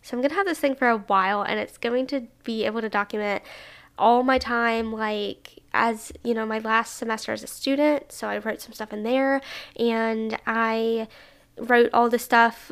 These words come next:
like, everything, all the appointments I have for my job and the meetings and the photo shoots and all of that. And so I am really gonna keep this after I'm done and look on it and be like, "This, this is a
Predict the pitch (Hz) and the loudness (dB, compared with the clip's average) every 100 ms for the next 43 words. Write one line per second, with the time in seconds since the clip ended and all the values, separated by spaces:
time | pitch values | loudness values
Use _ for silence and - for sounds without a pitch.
0 | - 240 240 - 247 285 269 262 247 254 | -2 -2 2 2 4 4 6 4 6 2
1 | 277 320 311 320 294 269 262 254 247 233 | 2 2 0 0 0 2 4 2 2 -4
2 | 208 185 - - 277 302 330 - - - | -4 -6 -6 -2 0 0 -2 -6 -20 -4
3 | - 226 208 196 233 285 294 285 277 285 | 0 0 0 -2 0 2 2 2 0 -2
4 | - 240 214 196 233 262 269 - 262 254 | -2 -2 -2 2 6 8 8 6 2 4
5 | 254 254 - - 226 - 240 277 262 254 | 4 2 -4 -4 -4 2 6 6 6 4
6 | 247 240 247 233 226 - 247 240 240 240 | 4 2 2 -2 -2 2 4 6 4 0
7 | - - - 254 392 427 269 240 - 226 | -6 -12 0 4 4 4 2 -2 -4 6
8 | 247 277 254 208 - 240 - 214 - - | 6 8 4 2 -2 -4 0 -2 -2 -4
9 | 226 226 220 220 226 214 220 208 226 226 | -2 -2 0 2 4 4 0 0 -2 0
10 | 220 214 220 226 214 214 - 311 - - | 0 0 0 0 0 -4 -6 -6 -6 -18
11 | - _ _ _ 381 427 277 180 | -20 _ _ _ -2 -2 0 -2